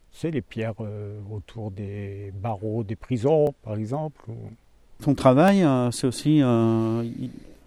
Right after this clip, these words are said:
Speaker 2: fabriquer des, des œuvres, construire des choses qui sont également mobiles. Euh, il y a de la mobilité, il y a, il y a, il y a des machines également.
Speaker 1: Ah oui, oui, oui, ça c'est même, euh, une partie très importante de mon travail, oui, oui.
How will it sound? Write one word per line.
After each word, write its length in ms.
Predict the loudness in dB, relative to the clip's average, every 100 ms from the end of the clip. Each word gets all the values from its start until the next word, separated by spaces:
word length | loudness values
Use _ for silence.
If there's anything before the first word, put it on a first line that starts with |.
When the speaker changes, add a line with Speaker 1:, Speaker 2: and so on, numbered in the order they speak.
| -6
Speaker 2:
fabriquer 600 | 2 2 2 0 0 0
des, 260 | 2 0 0
des 260 | -2 4
œuvres, 200 | 4 4
construire 340 | -2 -2 -2 0
des 100 | 0
choses 320 | 2 0 0
qui 180 | -8 -6
sont 460 | -2 0 2 0
également 380 | 4 6 8 8
mobiles. 460 | 10 8 8 4 2 -2 -8 -20 -20 -20 -20 -4
Euh, 220 | 0 2 2
il 60 |
y 40 | 2
a 20 |
de 60 | 4
la 80 | 6
mobilité, 600 | 6 6 6 4 0 2
il 80 |
y 80 | 2
a, 60 | 2
il 60 |
y 40 | 2
a, 40 |
il 280 | 2 2 4
y 40 |
a 20 | 6
des 140 | 8
machines 440 | 8 6 2 0
également. 400 | 0 -2 -4 -6 -10 -16
Speaker 1:
Ah 220 | -18 -10 2
oui, 200 | 4 4
oui, 100 | 2
oui, 240 | 4 4 4
ça 220 | 2 0
c'est 160 | 0
même, 260 | 0 2 2
euh, 460 | 0 -2 -2 -4 -4
une 280 | -4 -4 -4
partie 420 | -2 -2 -2 -4
très 260 | 0 2
importante 500 | 2 2 0 4 4
de 60 | 6
mon 160 | 2 2
travail, 420 | 4 8 8 6
oui, 140 | 2
oui. 240 | 0 0